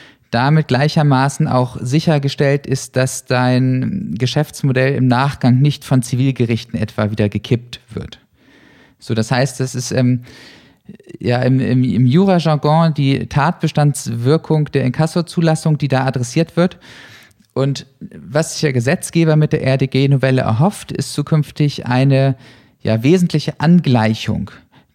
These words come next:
der, äh, verwaltungsrechtlichen wie zivilrechtlichen Beurteilung der Grenzen der Inkassotätigkeit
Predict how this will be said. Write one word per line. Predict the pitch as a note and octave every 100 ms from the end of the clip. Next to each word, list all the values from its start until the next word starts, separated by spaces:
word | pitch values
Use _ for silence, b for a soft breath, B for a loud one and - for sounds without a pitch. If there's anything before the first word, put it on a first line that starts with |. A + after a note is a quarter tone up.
| -
der, | A#2+ A#2 -
äh, | B2+ B2
verwaltungsrechtlichen | A#2+ B2 B2 D#3+ E3 D3+ - C3+ - C#3 C3 C#3 B2
wie | B2 C3 -
zivilrechtlichen | - B2+ A2 B2 F3+ E3+ C#3+ C3 - - A#2+ C3
Beurteilung | A#2+ A#2+ C#3 - B2+ A#2+ A2+ A#2 - - _ -
der | A#2+ A2+ A#2 B2 - _ _ _ _ C3
Grenzen | A2+ A2+ C3 D#3+ - C#3
der | A#2+ A2+
Inkassotätigkeit | B2 A#2+ A#2+ - C3+ - A#2 A#2+ - _ _ B2+ A2+ - G#2 - A2+ C3 -